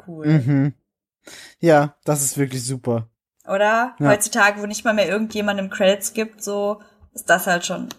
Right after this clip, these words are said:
Speaker 1: irgendwie, das ist mega nice.
Speaker 2: Das ist echt cool, ja.
Speaker 1: Es tut keinem weh und alle freuen sich.
Speaker 2: Ja.
Speaker 1: Und ja, der hat echt noch was, einen coolen,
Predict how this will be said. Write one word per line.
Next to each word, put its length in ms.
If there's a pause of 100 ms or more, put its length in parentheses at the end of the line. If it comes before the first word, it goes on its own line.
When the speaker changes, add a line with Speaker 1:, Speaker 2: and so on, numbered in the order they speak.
(140)
Speaker 1:
irgendwie, 400
das 200
ist 120
mega 260
nice. 160
Speaker 2:
Das 260
ist 60
echt 260
cool, 200
ja. 260 (420)
Speaker 1:
Es 140
tut 160
keinem 320
weh 140
und 100
alle 240
freuen 380
sich. 200
Speaker 2:
Ja. 160
Speaker 1:
Und 300 (920)
ja, 280
der 140
hat 120
echt 240
noch 140
was, 240
einen 300
coolen, 520